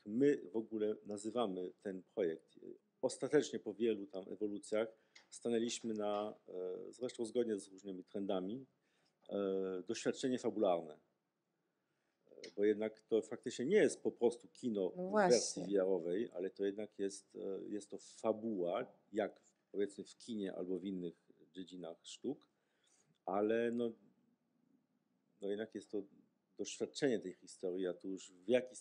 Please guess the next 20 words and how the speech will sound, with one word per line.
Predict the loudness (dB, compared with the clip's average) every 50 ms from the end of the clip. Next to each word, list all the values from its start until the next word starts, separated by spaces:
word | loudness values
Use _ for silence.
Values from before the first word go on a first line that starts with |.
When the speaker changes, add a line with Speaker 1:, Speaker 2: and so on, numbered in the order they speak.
| -14 -14
Speaker 1:
to | -14
sposób, | -14 -14 -10 -6 -6 -6 -6 -6 -12 -14 -12 -8
to, | -8 -8 -8 -8 _ _ _ _ _ _ _
to | -18 -10
każdy | -6 -6 -6 -4 -6 -8
twórcy | -8 -8 -12 -12 -12 -10 -6 0 0 2 2 0
V-, | -4 -8 -8 -8 -10 -10
V | -10 -12 -6 -4 -2 0 0
R | -2 -2
ma | -4 -6
swoje, | -8 -10 -12 -10 -8 -6 -4 -4 -4 -2
ma | -4 -6
swoje | -8 -8 -6 -2 -2 0 2 2 0 0 -2 -4 -6 -8
Speaker 2:
To | -8 -2 2 4
Speaker 1:
podejścia. | 8 10 12 12 12 10
Speaker 2:
prawda. | 10 6 4 4 2 0 -2 -8 -10 -10 _ _ _ _ _ _ -20 -16 -16 -16 -16 -18 -20 _ _ -14
Speaker 1:
I, | -12 -10 -6 -4 0 0 0
i | 0
tutaj | 0 0 2 6 6 8 8 8 6 4 2 0 -2 -4 -4 -4 -2
mamy | -2 -2 -2 -2 -2 -2 -2 -4